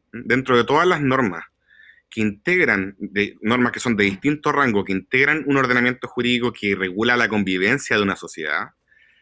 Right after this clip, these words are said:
la constitución es la norma más importante. Y en síntesis, una constitución básicamente define tres cosas. Primero, eh, define la estructura del Estado.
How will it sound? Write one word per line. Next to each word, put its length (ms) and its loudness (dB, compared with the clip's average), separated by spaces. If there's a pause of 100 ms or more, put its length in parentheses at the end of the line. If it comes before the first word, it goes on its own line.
(140)
la 140 -2
constitución 480 -2
es 60 0
la 100 0
norma 300 2
más 360 0
importante. 800 -8 (520)
Y 140 0
en 140 2
síntesis, 1000 -2 (600)
una 220 0
constitución 760 -2
básicamente 760 -2
define 440 0
tres 220 -8
cosas. 500 -16 (840)
Primero, 640 2 (1040)
eh, 460 4 (240)
define 640 -2 (1600)
la 120 -2
estructura 540 0
del 100 2
Estado. 480 -8